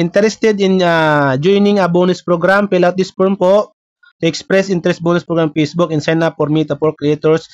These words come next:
newsletters. Ito po. So, dito po, ilalagay po natin yung first name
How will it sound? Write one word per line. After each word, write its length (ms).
newsletters. 720
Ito 160
po. 240
So, 80
dito 240
po, 160
ilalagay 480
po 160
natin 400
yung 240
first 240
name 400